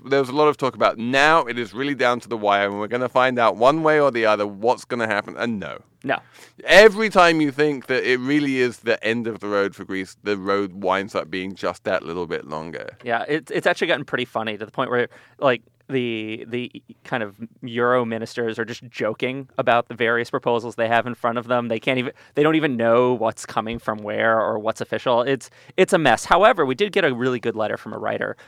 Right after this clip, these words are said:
Speaker 2: that gave us a way to talk about Greece that also plays into one of these, this show's great strengths, which is talking about Argentina, or specifically <laughs> Felix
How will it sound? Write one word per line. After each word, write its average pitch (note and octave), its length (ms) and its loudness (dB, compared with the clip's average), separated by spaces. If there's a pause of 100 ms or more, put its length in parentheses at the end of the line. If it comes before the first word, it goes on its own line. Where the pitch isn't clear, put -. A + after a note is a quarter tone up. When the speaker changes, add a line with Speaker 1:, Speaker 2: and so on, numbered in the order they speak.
(140)
Speaker 2:
that B2+ 340 4
gave C#3 260 0
us A#2+ 260 0
a C3 40 0
way C3 220 2
to C#3 80 -4
talk A#2 260 -2
about A2 220 -4
Greece A2 320 -8
that B2 180 0
also C#3 260 0
plays D3+ 460 -2
into C#3+ 220 -8
one C3 160 -4
of B2 40 -10
these, B2+ 280 -8
this B2 140 -6
show's A2+ 440 -2
great A#2+ 240 -4
strengths, A2 460 -8
which C3+ 120 -8
is C3+ 80 -12
talking B2 360 -4
about B2 240 2
Argentina, A2+ 640 -4
or - 60 -8
specifically F3+ 520 -2 (200)
<laughs> F#4 200 8
Felix D4+ 540 10